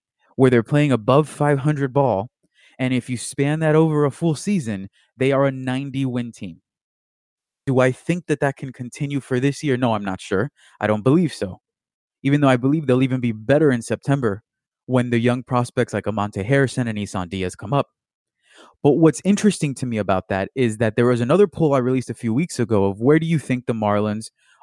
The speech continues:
are on pace of their rebuild? And a majority of individuals felt they were either on pace or ahead of schedule.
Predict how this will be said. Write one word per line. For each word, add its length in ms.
are 380
on 180
pace 440
of 140
their 100
rebuild? 460
And 140
a 80
majority 540
of 80
individuals 560
felt 240
they 80
were 100
either 220
on 200
pace 440
or 140
ahead 280
of 100
schedule. 440